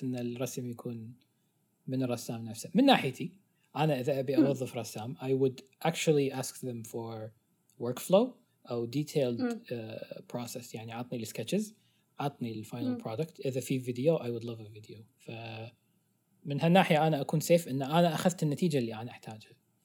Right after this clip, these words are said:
Speaker 1: بس إذا أنا مثلًا أفضل بس الوقت وخلصني بأي طريقة، عطني إنتاج و I don't care شنو البروسيس، فمن هالناحية بقول له: "خلاص، كيفك، استخدم إيه آي tool، بس عطني النتيجة اللي أحتاجها."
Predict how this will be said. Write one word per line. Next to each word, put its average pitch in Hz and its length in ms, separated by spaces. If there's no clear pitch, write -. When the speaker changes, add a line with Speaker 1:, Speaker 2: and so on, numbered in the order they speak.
Speaker 1:
بس 151 140
إذا 190 120
أنا 202 240
مثلًا 170 340
أفضل 156 420
بس 143 280
الوقت 156 500
وخلصني 139 540
بأي 135 180
طريقة، 139 340
عطني 120 400
إنتاج 151 520
و - 120
I 165 140
don't 156 160
care 131 200
شنو 123 220
البروسيس، 147 640
فمن 208 600
هالناحية 208 360
بقول 208 200
له: 185 60
"خلاص، - 140
كيفك، - 240
استخدم 160 360
إيه 139 120
آي 143 100
tool، 202 180
بس 156 180
عطني 170 200
النتيجة 127 320
اللي 104 160
أحتاجها." - 400